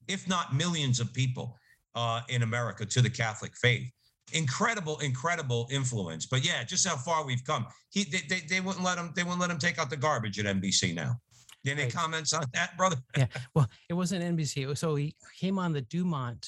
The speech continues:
Speaker 2: uh, television network, and I believe it was an A B C affiliate, um, in the
Speaker 1: Okay.
Speaker 2: end, type of deal.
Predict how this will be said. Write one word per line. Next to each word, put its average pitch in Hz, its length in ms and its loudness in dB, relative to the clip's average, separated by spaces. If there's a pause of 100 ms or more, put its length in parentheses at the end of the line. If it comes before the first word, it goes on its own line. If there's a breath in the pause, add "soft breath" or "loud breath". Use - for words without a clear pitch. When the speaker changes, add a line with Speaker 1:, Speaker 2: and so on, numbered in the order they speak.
(120)
Speaker 2:
uh, 113 220 2
television 120 380 0
network, 120 420 -2 (460 loud breath)
and 123 100 -2
I 131 60 -2
believe 156 260 0
it 165 60 0
was 127 160 -2
an 127 140 -2
A 139 160 0
B 127 140 -4
C 156 300 -2
affiliate, 104 680 -2
um, 117 300 0
in 123 120 0
the 131 80 0
Speaker 1:
Okay. 120 120 0
Speaker 2:
end, 113 260 0
type 123 160 -2
of 123 80 -4
deal. 120 180 0